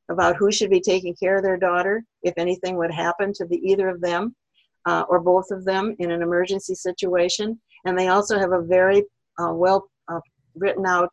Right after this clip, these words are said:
care plan so that anybody who comes in knows how to take care of their daughter. And then the other thing she said is, uh, respite services. And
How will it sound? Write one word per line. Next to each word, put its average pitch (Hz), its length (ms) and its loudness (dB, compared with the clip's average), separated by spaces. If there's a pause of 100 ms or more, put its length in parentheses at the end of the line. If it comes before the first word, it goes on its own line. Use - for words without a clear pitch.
(120)
care 220 280 0
plan 160 260 -4
so - 160 -8
that 170 240 0
anybody 220 400 0
who 202 100 0
comes 190 300 -4
in 185 160 -2
knows 170 200 -4
how 175 100 -4
to 165 100 -4
take 170 300 -4
care 160 180 -8
of 151 60 -8
their 151 140 -8
daughter. 156 440 -8 (800)
And 196 100 0
then 214 140 4
the 202 140 4
other 208 200 6
thing 190 240 -2
she 180 200 -6
said 175 420 0 (100)
is, 165 460 -2 (160)
uh, 135 180 -6 (100)
respite 175 480 -4
services. 160 640 -6
And 160 240 -8